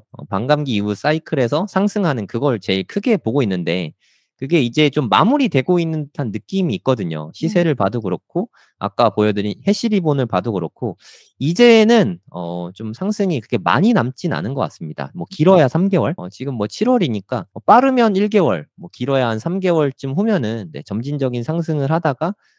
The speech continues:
Speaker 1: 우리가 기대하는 이제 최고점 돌파, 테더 기준으로는 칠만 삼천 달러,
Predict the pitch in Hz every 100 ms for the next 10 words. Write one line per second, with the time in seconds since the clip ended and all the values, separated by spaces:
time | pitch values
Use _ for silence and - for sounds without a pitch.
0 | _ 123 143 151 127 - 139 175 156 156
1 | 101 78 - - 226 - 165 104 95 90
2 | 71 - - 214 247 240 180 160 156 131
3 | 143 202 214 - 180 175 165 175 180 170
4 | 107 65